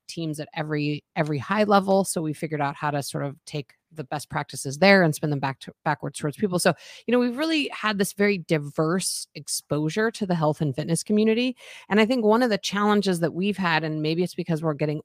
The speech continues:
old now, is, um, seeing that we feel like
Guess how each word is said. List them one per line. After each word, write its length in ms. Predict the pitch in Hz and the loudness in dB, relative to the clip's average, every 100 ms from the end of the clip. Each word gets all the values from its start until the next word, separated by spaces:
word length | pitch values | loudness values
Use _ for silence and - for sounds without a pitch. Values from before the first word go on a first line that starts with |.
| - | 0
old 300 | 170 156 147 | 4 4 0
now, 360 | 139 139 165 - - - _ | -4 -2 -4 -4 -18 -20 _
is, 300 | 165 175 160 - _ _ _ _ - | -2 0 -2 -8 _ _ _ _ 0
um, 480 | 156 151 151 147 - _ - | 2 4 2 -4 -8 _ -8
seeing 600 | - - 339 370 302 220 | -4 2 6 8 8 6
that 240 | 180 165 - | 4 2 0
we 140 | 180 180 | -4 -8
feel 460 | - 233 233 220 | -8 -4 -2 0
like 340 | 196 170 170 | 0 -2 -2